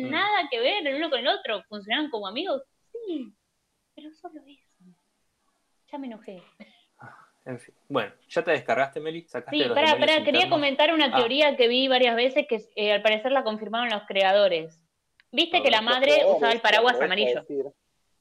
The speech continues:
Speaker 3: son Carter Bays y Craig Thomas. ¿Por qué no lo habíamos dicho?
Speaker 1: Es verdad.
Speaker 2: No.
Speaker 1: Había que decirlo.
Speaker 2: Bueno, ¿viste que la madre usa el paraguas amarillo?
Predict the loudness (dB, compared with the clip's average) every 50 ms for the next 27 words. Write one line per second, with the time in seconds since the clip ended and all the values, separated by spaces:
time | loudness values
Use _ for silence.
0 | _ _ -14 -14 -14 -14 -18 _ -10 -6 -4 -4 -4 -4 -8 -10 -8 -8 -8 -8
1 | -8 -12 _ _ -20 -16 -10 -8 -8 -8 -8 -10 -12 -12 -12 -14 -18 _ _ _
2 | -12 -10 -8 -6 -6 -4 -4 -6 -6 -8 -8 -10 -12 -14 -16 -20 -20 -20 -20 _
3 | _ _ _ _ -6 -4 -4 -4 -4 -4 -4 -6 -6 -8 -12 -20 _ _ _ _
4 | _ _ _ -12 -10 -10 -10 -10 -12 -16 -18 -20 -20 _ _ _ _ _ _ _
5 | _ _ _ _ _ _ _ _ _ _ -4 -4 -4 -4 -4 -6 -2 0 0 0
6 | 0 0 0 0 2 2 0 0 0 -4 -4 -2 -2 0 0 0 0 -2 -2 -6
7 | -8 -8 -8 -10 -10 -10 -12 -12 -14